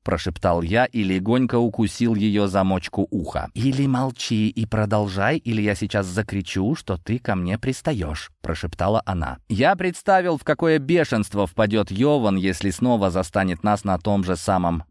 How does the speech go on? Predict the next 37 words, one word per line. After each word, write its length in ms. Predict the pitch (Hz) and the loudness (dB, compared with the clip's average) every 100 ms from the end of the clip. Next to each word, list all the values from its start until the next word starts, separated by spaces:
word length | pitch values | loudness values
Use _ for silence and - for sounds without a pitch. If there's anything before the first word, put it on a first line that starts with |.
| - | -2
месте. 580 | 98 92 80 - - - | 0 0 -2 -10 -16 -6
Подавил 400 | 120 156 214 185 | 0 2 2 0
смешок 540 | - 127 120 214 - | 2 0 2 0 2
и 160 | 127 117 | 0 0
сжал 400 | 101 104 135 135 | 0 2 2 2
Феодору 540 | - 95 85 98 92 | 0 0 2 2 2
крепче. 520 | 85 92 82 - - - | 0 -2 -2 -4 -10 -10
«А 120 | - | -8
если 360 | 82 82 - 85 | -8 -8 -6 -4
он 160 | 87 85 | -2 -2
и 40 | |
правда 580 | 85 - 78 76 87 87 - _ - | -2 0 0 -2 -4 -6 -10 _ -4
принесёт 540 | 95 92 85 - 87 | -2 0 0 -2 -4
денег, 480 | 80 80 92 87 85 | -4 -4 -2 -2 -2
то 120 | 80 | -6
ты 160 | - 82 | -4 -4
выйдешь 460 | 87 113 113 101 | 0 0 0 -2
за 120 | 87 92 | -2 -2
него 220 | 85 80 | 0 -2
замуж?» — 440 | 76 76 69 - - | -2 -6 -6 -10 -8
спросил 500 | - 92 - 98 92 | -2 -2 0 0 2
я, 200 | 113 131 | 2 0
пока 240 | 110 104 | 0 0
мои 200 | 101 98 | 2 2
руки 320 | 98 117 110 | 2 2 0
блуждали 600 | 98 98 85 85 107 101 | 0 0 0 2 2 2
по 120 | 87 | -2
её 280 | 95 92 92 | -2 2 2
роскошному 720 | 92 - - 92 85 90 87 87 | 0 -2 -4 -4 -4 -2 -2 -2
телу. 400 | 90 80 78 - | -2 -2 -2 -4
От 180 | 113 - | -4 -2
нескромных 720 | 139 - 156 196 190 175 143 | -2 -2 0 2 2 0 -2
взглядов 640 | 131 127 160 175 151 - | -4 0 2 2 0 -2
её 280 | 127 135 143 | 0 2 2
ряса 360 | 139 151 - 123 | 2 2 0 0
надёжно 520 | 123 127 123 117 113 | 2 2 0 2 0
укрывала. 720 | 104 110 104 110 87 76 69 | 0 -2 2 2 2 -2 -8